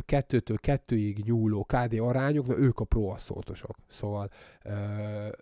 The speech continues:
és az, ö, ők úgy értik, hogy arról szól a, a maga a, ö,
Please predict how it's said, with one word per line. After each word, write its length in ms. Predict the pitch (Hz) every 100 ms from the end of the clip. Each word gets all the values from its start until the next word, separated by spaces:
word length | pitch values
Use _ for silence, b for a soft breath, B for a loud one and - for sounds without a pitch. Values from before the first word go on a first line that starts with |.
| _ _ _
és 220 | 127 -
az, 180 | 139 143 -
ö, 100 | 135 -
ők 260 | 135 -
úgy 160 | 135 -
értik, 500 | - 139 127 - 110
hogy 260 | - 110 104
arról 320 | - 117 110 104
szól 380 | - 110 113
a, 380 | 123 107 107 101
a 280 | - - 101 -
maga 600 | 107 117 117 101 - 98
a, 80 | 92 - _ _ _ -
ö, 560 | - 107 101 101 101 101